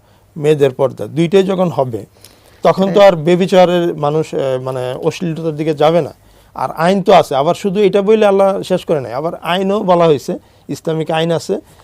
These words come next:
Speaker 1: যে শাস্তি প্রকাশ্যে যদি বেবিচার এবং দর্শনের শাস্তি প্রকাশ্যে দেয়া হয়, মানে এটা প্রকাশ্যে কেউ দেয়া হয়, তাইলে এটা আর থাকবে না, উঠে যাবে।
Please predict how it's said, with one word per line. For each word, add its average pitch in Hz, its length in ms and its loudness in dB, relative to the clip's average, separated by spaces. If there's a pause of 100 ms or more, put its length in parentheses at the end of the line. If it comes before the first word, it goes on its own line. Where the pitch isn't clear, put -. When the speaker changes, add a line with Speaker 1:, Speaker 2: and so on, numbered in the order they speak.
(100)
Speaker 1:
যে 143 120 -2
শাস্তি 170 600 -2 (400)
প্রকাশ্যে 175 640 0 (500)
যদি 160 400 -2 (380)
বেবিচার 160 680 2
এবং 147 580 -2
দর্শনের 147 420 -2
শাস্তি 147 320 -6
প্রকাশ্যে 147 500 -8
দেয়া 160 280 0
হয়, 120 240 -10
মানে 113 240 -14 (100)
এটা 135 380 -4
প্রকাশ্যে 175 500 -4
কেউ 160 140 -2
দেয়া 151 260 4
হয়, 131 220 -4 (380)
তাইলে 175 380 0 (500)
এটা 135 220 -2
আর 127 60 0
থাকবে 110 360 -6
না, 95 140 -20
উঠে 156 220 0
যাবে। 110 180 -4